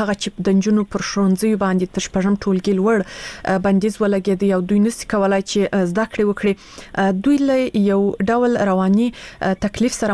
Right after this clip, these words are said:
مخامخ سوي دي. او همداراز ښځې هم چې په مخکې وظیفې درلودې، دوی کولای سوه چې په آزاده توګه کار وکړي او د خپلو کورنیو سره په مالي لحاظ، آه، مرسته وکړي. اوس نسي کولای، په کورو باندې پاته دي. آه، نو دوی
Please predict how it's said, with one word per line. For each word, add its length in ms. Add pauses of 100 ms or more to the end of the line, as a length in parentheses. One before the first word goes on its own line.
مخامخ 360
سوي 260
دي. 140 (360)
او 160 (120)
همداراز 520 (300)
ښځې 220 (100)
هم 100
چې 220
په 260
مخکې 280 (120)
وظیفې 340 (120)
درلودې، 500
دوی 40
کولای 380
سوه 180
چې 100 (100)
په 20
آزاده 360 (100)
توګه 180 (140)
کار 160
وکړي 280 (460)
او 100
د 100
خپلو 420
کورنیو 400
سره 160 (240)
په 160
مالي 400 (240)
لحاظ، 400
آه، 260
مرسته 400
وکړي. 240
اوس 260
نسي 220
کولای، 360
په 240
کورو 180
باندې 340
پاته 220
دي. 120 (240)
آه، 200
نو 160
دوی 280